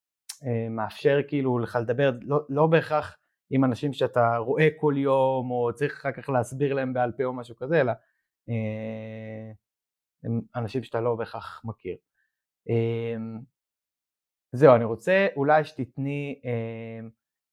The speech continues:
תספרי על, זאת אומרת, על, על מה זה עשה עבורך, כאילו, ואחר כך אולי גם אם תוכלי לספר מה זה עשה עבור המשתתפות ומי, ומי שהגיע ו-,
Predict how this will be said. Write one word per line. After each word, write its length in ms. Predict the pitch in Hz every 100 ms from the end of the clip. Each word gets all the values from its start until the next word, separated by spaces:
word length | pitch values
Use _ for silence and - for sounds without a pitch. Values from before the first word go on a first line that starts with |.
| _
תספרי 480 | 135 - 123 131 151
על, 220 | 143 135 - _ _ _
זאת 80 | -
אומרת, 280 | 117 117 117
על, 160 | 113 120
על 140 | 123 117
מה 240 | 127 139
זה 140 | 120
עשה 280 | 117 - 123
עבורך, 520 | 120 113 107 117 147 -
כאילו, 320 | 180 190 254 - _ _ _
ואחר 260 | 120 143 160
כך 100 | 160
אולי 220 | 165 165
גם 220 | 160 156 151 -
אם 100 | 139
תוכלי 200 | 127 151
לספר 340 | 143 147 160 139
מה 140 | 139
זה 120 | 135
עשה 240 | 123 135 131
עבור 340 | 123 135 127
המשתתפות 560 | 123 - 120 147 143 -
ומי, 220 | 120 123 -
ומי 240 | 113 117 120
שהגיע 800 | 135 120 117 _ _ 117 127
ו-, 60 | 139